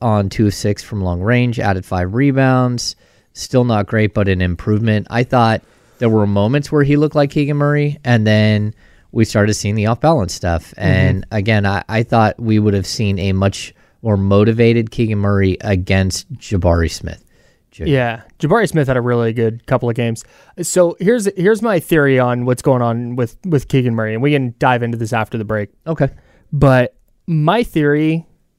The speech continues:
Speaker 2: is that he's being aggressive the wrong way.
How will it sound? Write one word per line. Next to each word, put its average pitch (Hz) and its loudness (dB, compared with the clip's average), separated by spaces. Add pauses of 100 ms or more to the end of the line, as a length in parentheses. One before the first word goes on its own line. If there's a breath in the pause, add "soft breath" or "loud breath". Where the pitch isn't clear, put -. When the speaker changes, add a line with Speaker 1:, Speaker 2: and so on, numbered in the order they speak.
(200)
Speaker 2:
is 147 -2
that 147 0
he's 160 -4
being 170 2
aggressive 139 -2
the 131 -2
wrong 113 -4
way. 82 -12